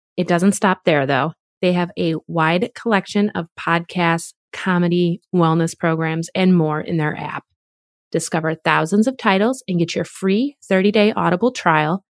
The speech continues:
by visiting w w w dot audible trial dot com slash rogue and reasoned. That's w w w dot audible trial dot com slash rogue and reasoned for your free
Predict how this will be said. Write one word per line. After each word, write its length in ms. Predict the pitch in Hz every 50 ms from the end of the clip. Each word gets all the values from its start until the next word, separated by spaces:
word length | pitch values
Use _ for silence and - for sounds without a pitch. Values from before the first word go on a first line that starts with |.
| _ _ _ _ _ -
by 140 | 175 165
visiting 500 | 156 165 160 160 160 156 151 151 160 165 -
w 340 | - 147 147 170 175 185 196
w 380 | 185 185 170 175 190 208 226 220
w 480 | - 180 160 160 160 160 165 175 196
dot 240 | 190 175 147 143 - - -
audible 320 | 143 147 147 151 160 175
trial 340 | 196 - - 160 160 156 151
dot 280 | 151 151 143 170 226 -
com 360 | - 196 180 170 175 175 175 - _ _ _ _ _ _ -
slash 400 | - - 160 147 143 - - -
rogue 240 | 156 151 147 151
and 140 | 160 165 165
reasoned. 480 | 151 151 151 - - - - 180 175 - _ _ _ _ _ _ _ _ _ _ _
That's 240 | - 160 151 - - _ -
w 400 | 175 175 156 156 170 170 180 202
w 420 | 196 - 165 156 170 170 185 208 214
w 520 | - 190 156 165 156 151 151 160 180 196 - -
dot 220 | 180 156 147 - - _
audible 380 | - 151 143 151 160 175 196 208
trial 400 | - - - 180 165 160 160 170
dot 280 | 156 156 147 165 - -
com 360 | - 170 156 151 160 165 - _ _ _ _ _ _ _ _ _
slash 340 | - - - 165 156 - -
rogue 340 | 196 175 165 156 151 151 160
and 140 | 185 208 208
reasoned 440 | 190 180 165 170 170 175 196 196 - _ _
for 200 | - - 180 170
your 180 | 165 160 160 170
free 520 | - - - - 196 208 233 254 254